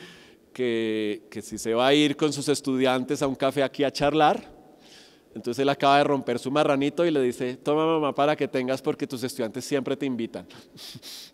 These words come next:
Sí. Es decir, es Gustavo, sí. Exacto. Entonces él le daba plata, pero, es decir, ¿qué traduce eso?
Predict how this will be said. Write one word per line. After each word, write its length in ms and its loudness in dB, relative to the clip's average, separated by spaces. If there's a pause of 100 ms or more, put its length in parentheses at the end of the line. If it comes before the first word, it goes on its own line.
(760)
Sí. 240 -4 (1200)
Es 140 2
decir, 540 2 (880)
es 120 -4
Gustavo, 540 -2
sí. 240 -12 (1700)
Exacto. 480 -12 (160)
Entonces 320 -10
él 80 -4
le 80 -4
daba 200 2
plata, 320 0
pero, 360 -6 (880)
es 100 0
decir, 240 0
¿qué 140 -2
traduce 480 4
eso? 240 -6